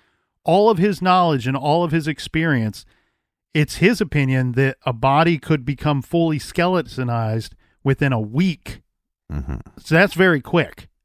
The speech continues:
Speaker 1: out there. E-, even calculating that Brandon's body was likely fully disarticulated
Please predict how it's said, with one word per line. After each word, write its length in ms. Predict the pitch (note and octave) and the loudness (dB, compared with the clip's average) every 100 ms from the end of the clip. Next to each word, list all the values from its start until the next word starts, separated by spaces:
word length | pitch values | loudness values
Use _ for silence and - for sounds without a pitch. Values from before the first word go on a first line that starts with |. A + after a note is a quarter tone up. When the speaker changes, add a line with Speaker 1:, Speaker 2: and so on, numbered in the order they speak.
| - | 0
Speaker 1:
out 220 | C3+ - | 0 0
there. 280 | A2+ E2 - _ _ _ | -6 -8 -16 _ _ _
E-, 40 | F#3+ | 0
even 300 | G3+ G3+ F3+ | 4 4 4
calculating 640 | G3 F#3+ F#3+ F3+ E3 D#3 | 2 2 2 0 2 2
that 160 | C#3+ B2 | 0 0
Brandon's 380 | D3+ E3+ E3+ B2 | 0 2 -2 -2
body 300 | C3+ C#3 C3+ | 2 2 2
was 200 | A#2+ A2+ | -2 -2
likely 400 | C3 C#3+ D3 B2 | -2 -2 -2 -6
fully 440 | - F3 D#3+ D#3 | -4 0 2 0
disarticulated 1040 | B2 C#3+ D3 B2+ - G3 E3 C#3+ B2+ B2+ | -2 -2 -2 -4 -4 -4 -2 0 2 0